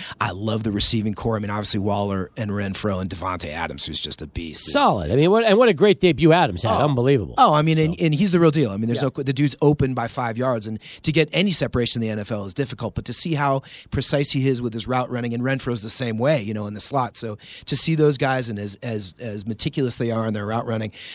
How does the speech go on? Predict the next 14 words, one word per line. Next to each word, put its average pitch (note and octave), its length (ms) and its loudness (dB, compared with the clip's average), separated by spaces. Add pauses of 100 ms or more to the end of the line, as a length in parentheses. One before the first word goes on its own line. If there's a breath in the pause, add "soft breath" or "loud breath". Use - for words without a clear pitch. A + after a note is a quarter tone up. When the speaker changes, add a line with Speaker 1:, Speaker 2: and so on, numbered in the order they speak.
(180 loud breath)
Speaker 1:
Carr E3+ 200 4
was E3+ 160 4
just D3+ 180 0
inaccurate C3 520 0
in A2 80 -6
week G#2+ 240 -4
one. A2 160 -2
But F#3+ 160 2
it's, - 260 0
I'm D#3+ 120 0
not E3 120 4
gonna E3+ 140 -2
panic D3 440 0
yet. A2+ 280 -8